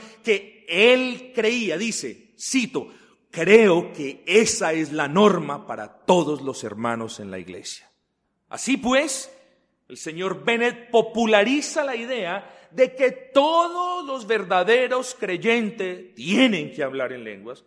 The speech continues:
Y eso es lo que tenemos en el movimiento pentecostal y carismático, más en el pentecostal. Creyente que no hable en lenguas, o no es creyente,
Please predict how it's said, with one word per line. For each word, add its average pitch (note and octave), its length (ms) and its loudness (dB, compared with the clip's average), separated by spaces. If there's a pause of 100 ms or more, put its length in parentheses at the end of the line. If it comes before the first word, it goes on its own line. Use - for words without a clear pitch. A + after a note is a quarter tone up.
(180)
Y F#4 100 -14
eso D#4 220 -12
es G#3 40 -10
lo - 80 -8
que F#3+ 100 -12
tenemos D3+ 560 -8 (180)
en F3+ 120 -10
el D3 100 -8
movimiento C#3+ 640 -6
pentecostal C#3+ 680 -6
y C#3 60 -8
carismático, E3 500 -4 (200)
más F#3 360 4
en E3+ 100 -2
el E3 120 -4
pentecostal. E3 760 -8 (500)
Creyente F#3 840 0
que C#3 160 -6
no D#3 360 2
hable G#3+ 340 4
en G3 120 -2
lenguas, A#3 640 -2 (240)
o D#3+ 180 0
no F#3 220 0
es C4+ 160 -2
creyente, D4 640 -4